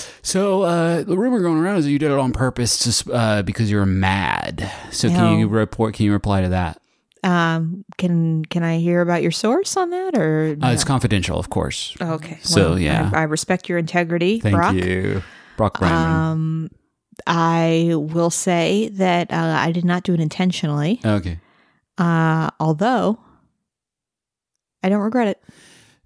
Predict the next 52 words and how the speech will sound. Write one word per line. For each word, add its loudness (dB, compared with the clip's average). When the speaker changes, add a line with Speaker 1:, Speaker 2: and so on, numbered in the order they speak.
Speaker 1:
Hey, 0
this 0
is 0
Chaz 2
Charman 2
from 2
the 2
Los 2
Angeles 0
Magazine. 2
Uh, 2
two 0
questions. 0
One, 2
when 0
you 0
say 0
you 0
don't 0
regret 0
it, 2
where's 0
the 0
sort 0
of, -4
uh, 2
where's 0
that 0
sort -2
of -2
fury 0
coming -2
from? -2
And 0
second 0
of 2
all, 0
there's 0
a 2
rumor 0
going 0
around 2
my 0
press -2
bin 0
that -2
you -2
just -4
like 2
the 0
carpets 0
gushy. -2